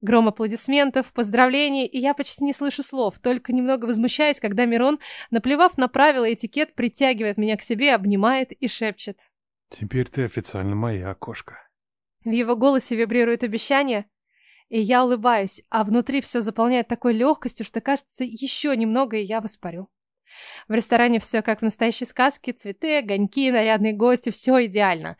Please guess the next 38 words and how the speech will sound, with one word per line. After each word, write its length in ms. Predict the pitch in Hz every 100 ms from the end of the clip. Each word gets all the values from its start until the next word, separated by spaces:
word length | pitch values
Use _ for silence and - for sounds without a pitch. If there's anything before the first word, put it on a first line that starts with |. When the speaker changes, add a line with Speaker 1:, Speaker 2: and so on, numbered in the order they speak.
| - - -
Speaker 1:
Первый 280 | 262 262 277
танец, 420 | 240 214 208 -
который 300 | 214 226 226
мы 100 | 208
танцуем 420 | 214 208 262 240
под 180 | 214 196
медленную 440 | 226 226 202 202
мелодию, 400 | 196 208 247 202
кажется 460 | - 233 202 - 202
нереальным. 680 | 190 220 202 175 165 170 175 _
Настоящее 600 | 214 - 226 220 202 185
волшебство, 560 | 185 208 208 - 254 285 - - -
как 140 | 226 208
в 60 |
тех 220 | - 277
книжках, 480 | - 277 277 - 220
которых 440 | - 208 247 247 -
я 180 | 233
тонны 420 | 226 - 302 294 277
перечитала. 720 | 254 240 - - 170 165 165 _ -
Мирон 260 | 226 233
держит 320 | 220 220 202 208
меня 220 | 190 190
за 120 | 196
талию, 440 | - 254 285 262 - - - - -
его 160 | 285
руки 260 | 370 330 247
тёплые, 520 | - 277 294 254 233
движения 440 | 202 214 254 220
уверенные, 800 | 208 - 196 190 262 269 226 214
и 160 | 214 233
я 160 | 226
забываю 500 | 240 190 202 240 247
обо 160 | 202 208
всём, 300 | - 247 214
вообще 480 | 220 - - - 285
обо 140 | 214
всём. 400 | 214 - 226 180